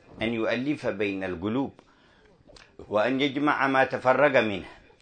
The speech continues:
وذكرنا الله بذلك فيما أنزل عليه. يقول سبحانه وتعالى: "واذكروا نعمة الله عليكم إذ كنتم أعداءً فألف بين قلوبكم فأصبحتم بنعمته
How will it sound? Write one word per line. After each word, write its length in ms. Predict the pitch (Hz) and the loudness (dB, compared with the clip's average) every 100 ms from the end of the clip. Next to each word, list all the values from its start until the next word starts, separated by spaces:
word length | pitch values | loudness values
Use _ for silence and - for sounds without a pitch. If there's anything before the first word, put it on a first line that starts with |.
| _ _ _ - | _ _ _ -14
وذكرنا 840 | 85 92 101 107 - 139 151 151 147 | -12 -8 -4 -4 0 2 4 2 0
الله 380 | 143 156 135 | 4 4 4
بذلك 680 | 139 143 131 139 143 - 104 | -2 0 2 4 2 0 -2
فيما 320 | 101 110 113 120 113 | -2 -6 -2 -4 -2
أنزل 320 | 113 110 135 123 | -4 0 2 6
عليه. 460 | 113 113 110 82 - - - - - _ - | 6 6 4 2 -6 -12 -12 -20 -20 _ -14
يقول 420 | 90 101 120 110 | -10 -6 -4 -4
سبحانه 540 | 110 90 113 131 117 | -6 -6 -4 -4 -2
وتعالى: 600 | 113 - 107 135 139 147 131 - - _ _ - | -2 2 4 4 4 0 -4 -20 -20 _ _ -2
"واذكروا 520 | 123 123 160 165 160 | -2 -2 -4 -2 0
نعمة 340 | 139 143 135 135 | -2 -2 -2 -2
الله 420 | 127 131 120 113 | 0 2 2 2
عليكم 480 | 107 123 110 113 113 | 2 0 -2 -4 -2
إذ 80 | 107 | -2
كنتم 460 | 143 147 131 120 | -2 -4 -4 -4
أعداءً 580 | 117 101 110 135 107 110 | -2 -2 0 0 0 -4
فألف 640 | 101 104 113 117 139 - | 0 2 2 2 -2 -2
بين 360 | 120 120 135 120 | -4 -2 -4 -4
قلوبكم 760 | 107 110 120 147 151 151 147 123 | -4 -4 -2 -2 -4 -4 -4 0
فأصبحتم 800 | 117 117 - 123 - - 120 | 0 0 0 -6 -6 -6 -4
بنعمته 880 | 104 110 98 120 131 131 120 143 196 | -4 -4 -4 -2 -2 -2 -2 0 -2